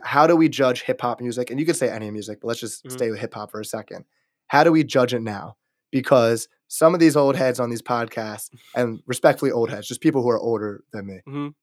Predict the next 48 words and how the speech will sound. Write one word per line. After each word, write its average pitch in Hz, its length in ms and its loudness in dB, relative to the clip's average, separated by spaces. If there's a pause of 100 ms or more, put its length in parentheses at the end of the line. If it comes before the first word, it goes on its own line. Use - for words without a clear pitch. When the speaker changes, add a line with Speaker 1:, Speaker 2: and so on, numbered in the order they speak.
(140)
Speaker 1:
I'm 110 100 -10
twenty, 104 240 -8 (160)
twenty-one. 98 400 -8 (360)
Speaker 2:
<laughs> - 280 -16
Speaker 1:
People 170 500 2
who 135 120 8
are 175 180 8
old 151 180 8
heads 117 280 -4 (260)
are 139 140 4
like, 135 160 2
"Yo, 151 160 2
that 185 200 -2
Pusha 147 320 -4
T, 139 360 -2 (200)
that 165 140 2
J. 151 180 2
Cole's 143 280 0
not 135 160 -2
being 131 160 -6
playing 131 280 -4
at 127 80 -8
the 123 80 -14
club." 107 360 -8 (760)
Is 123 120 -4
that 147 120 2
how 240 100 0
we 302 100 2
judge 123 420 -6
music? 123 480 -6 (100)
'Cause - 160 -16 (280)
Speaker 2:
<laughs> - 260 -14
Speaker 1:
that 175 180 6
is 160 140 0
not 147 240 4
how 123 420 0
I 135 220 4
think 135 260 -4 (140)
any 151 240 4
kid 135 420 0 (260)
who's 131 120 2
twenty-five 143 560 2
and 123 140 -4
under 117 440 -2 (120)
judges 117 320 0
hip 127 120 -2
hop 110 140 -8
music. 107 280 -14